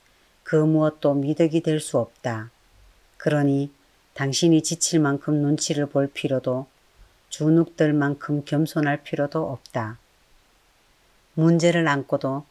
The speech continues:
살아가는 법을 배울 것. 살다 보면 원치 않는 일들이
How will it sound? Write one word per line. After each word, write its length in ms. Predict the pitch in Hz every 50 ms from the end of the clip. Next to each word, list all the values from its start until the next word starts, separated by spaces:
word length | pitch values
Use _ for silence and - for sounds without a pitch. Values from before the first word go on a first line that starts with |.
| _ _ _ _
살아가는 640 | - - - 185 170 170 160 156 151 147 147 151 139
법을 300 | 147 139 135 147 156 156
배울 300 | - 160 151 143 135 123
것. 300 | - - - 139 120 - _ _ _ _ _ _ _ _ _ _ _ _ _ _ _ _ _ _ _ _ _ -
살다 440 | - - - 180 175 170 190 180
보면 320 | 170 175 170 170 175 175 170
원치 360 | 147 151 165 165 - - 185
않는 260 | 165 156 160 160 160
일들이 540 | 151 143 143 - - 147 139 139 143 147 156